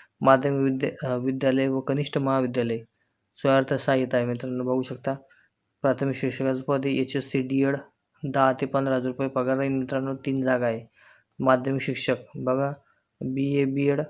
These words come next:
बीए बीएड इंग्लिशसाठी, त्यानंतर, अ, बीएससी बीएड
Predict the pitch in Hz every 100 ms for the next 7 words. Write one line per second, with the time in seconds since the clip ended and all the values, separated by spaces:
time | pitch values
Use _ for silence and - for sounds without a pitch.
0 | - _ _ 139 135 139 143 135 143 147
1 | 165 - _ _ _ _ _ _ _ _
2 | - 139 143 143 147 135 143 139 135 131
3 | 139 135 131 131 127 123 135 139 - 135
4 | 135 139